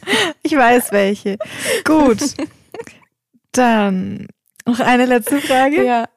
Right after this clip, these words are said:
Speaker 2: Du hast eine gefunden, oder was? Oder
Speaker 1: Nö,
Speaker 2: soll ich eine Zahl
Speaker 1: du
Speaker 2: sagen?
Speaker 1: kannst eine Zahl sagen.
Speaker 2: Neunhundertzehn.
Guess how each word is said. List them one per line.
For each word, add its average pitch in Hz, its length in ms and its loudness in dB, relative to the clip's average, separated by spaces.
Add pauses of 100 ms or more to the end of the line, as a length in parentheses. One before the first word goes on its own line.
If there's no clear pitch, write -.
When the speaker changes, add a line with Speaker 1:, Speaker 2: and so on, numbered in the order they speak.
(640)
Speaker 2:
Du 214 220 -2
hast 285 240 -2
eine 185 200 0
gefunden, 233 380 -4
oder 170 200 0
was? 185 260 -2
Oder - 160 -2
Speaker 1:
Nö, 254 80 0
Speaker 2:
soll 240 80 2
ich 220 80 2
eine 196 160 -4
Zahl 196 220 -4
Speaker 1:
du 196 80 -4
Speaker 2:
sagen? 196 120 -2
Speaker 1:
kannst 294 200 -2
eine 254 80 -10
Zahl 220 280 -2
sagen. 214 220 0
Speaker 2:
Neunhundertzehn. 220 920 0